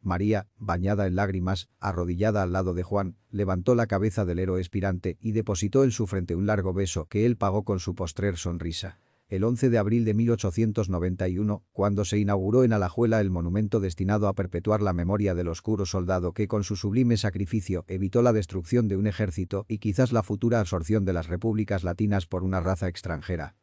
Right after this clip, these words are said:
cuando hubieron pasado los discursos oficiales y terminado los festejos, alejado ya el gentío, una anciana vestida de luto se detuvo delante de la estatua que contempló con los ojos humedecidos y arrodillándose luego en las gradas del pedestal estuvo en oración hasta que la envolvieron las sombras de la noche.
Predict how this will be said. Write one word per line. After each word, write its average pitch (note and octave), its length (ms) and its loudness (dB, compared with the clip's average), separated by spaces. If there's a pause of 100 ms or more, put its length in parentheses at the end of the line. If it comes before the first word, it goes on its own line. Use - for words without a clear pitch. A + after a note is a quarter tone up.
cuando G2+ 320 0
hubieron C3+ 300 4
pasado A#2+ 360 2
los G2+ 140 2
discursos G2 540 -2
oficiales F#2+ 540 0
y F2+ 60 -2
terminado F2+ 640 -2
los F#2 180 -4
festejos, F2+ 600 -6 (360)
alejado A#2 520 2
ya A2 180 2
el G#2 80 2
gentío, A#2 540 0 (100)
una A#2 220 2
anciana G#2+ 380 2
vestida F#2+ 420 -2
de F2+ 80 -2
luto F#2+ 360 -4
se - 200 -4
detuvo A#2 400 2
delante G2+ 360 2
de F2 80 -2
la D#2+ 120 -4
estatua G#2 400 0
que F#2 120 -4
contempló F2 600 -2
con F2+ 180 -4
los F2+ 180 -4
ojos G#2 300 -2
humedecidos F2+ 720 -2 (100)
y G#2+ 120 0
arrodillándose G#2+ 720 2
luego G#2+ 300 2
en F#2 60 0
las E2 160 -4
gradas G2+ 320 0
del F2 140 -2
pedestal F2+ 400 0
estuvo G2+ 380 0
en F#2+ 80 2
oración F2 460 -2
hasta G2+ 300 0
que G#2 140 0
la G#2 100 2
envolvieron G2+ 540 2
las E2+ 140 -2
sombras F#2 360 -2
de F#2 60 -6
la D#2 100 -6
noche. C#2 340 -12